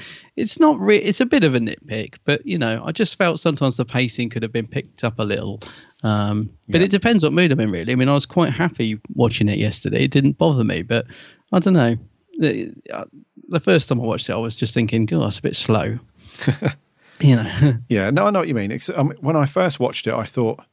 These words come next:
Speaker 2: "Well, this is just how Classic Who is."
Speaker 1: Yeah.
Speaker 2: You know, it's just this, um, it's,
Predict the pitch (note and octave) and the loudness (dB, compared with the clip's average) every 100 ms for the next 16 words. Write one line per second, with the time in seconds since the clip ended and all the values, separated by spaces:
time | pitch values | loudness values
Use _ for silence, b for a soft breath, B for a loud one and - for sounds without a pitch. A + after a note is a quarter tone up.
0 | _ _ _ - A#2 B2+ A2+ G2 - G2 | _ _ _ -2 0 0 -2 -4 -4 -4
1 | - G2 F#2+ - G#2+ - - G#2 G#2+ F#2+ | -2 -4 -4 -8 -8 -8 -8 -4 -2 -2
2 | - - _ b b D#3 B2 B2+ C3 G2 | -6 -14 _ b b 0 2 2 0 0
3 | G#2+ - - A#2+ - - G2+ - A2 F#2+ | -6 -8 -8 -6 -6 -4 -6 -4 -4 -4
4 | G2 G2+ C#3+ - - | -4 -6 -6 -6 -8